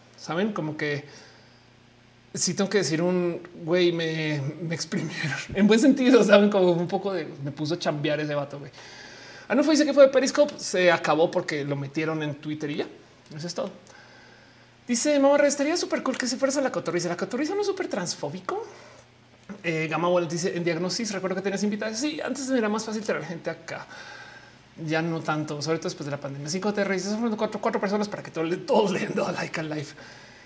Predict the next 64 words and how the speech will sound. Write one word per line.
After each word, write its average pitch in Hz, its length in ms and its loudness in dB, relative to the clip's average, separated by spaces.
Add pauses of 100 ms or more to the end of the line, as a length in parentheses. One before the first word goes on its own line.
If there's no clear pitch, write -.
(160)
Y 165 80 -2
dice, 202 380 4
de 214 240 2
noventa 214 240 2
y - 20 4
dos, 208 120 0
"Epa, 262 160 4
te 262 60 2
andaba 226 220 0
encantada 180 280 -2
de 170 60 0
escucharte". - 400 -8
Qué - 120 -12
chido, - 260 -8 (420)
qué - 80 -14
chido - 180 -14
saber 135 240 -14
eso. - 160 -8 (460)
En 196 100 0
fin, 170 220 -4 (360)
es 214 80 -2
que 330 80 0
era 349 60 4
un 311 60 2
chingo 302 160 2
de 262 40 4
gente 269 140 4
bonita. 254 240 2
Nos 220 100 -4
vemos 190 220 -4
en 160 60 -6
el 147 60 -10
próximo 151 300 -6
Roja. 151 260 -4 (480)
La - 80 -2
próxima 339 340 0
semana 202 280 0
va 196 60 0
a 190 60 -2
pasar 185 220 0
lo 175 80 -2
siguiente. 143 360 -10
Primero 156 240 -6
que 160 100 -4
todo, 175 160 0
vamos 208 180 -2
a - 20 -4
estar 202 160 -4
en 202 60 -6
plena 208 200 -2
gira. - 260 -8 (160)
Entonces, 139 340 -10 (360)
nos 143 160 -12
vamos 156 200 -2
a 208 60 6
ver. 247 180 8 (520)
Eh, 170 180 -2
pero 175 120 -2
segundo, 269 300 2
viene 262 180 2
el 254 60 4
ocho 233 240 2
M. 208 180 2
Entonces, 180 420 -2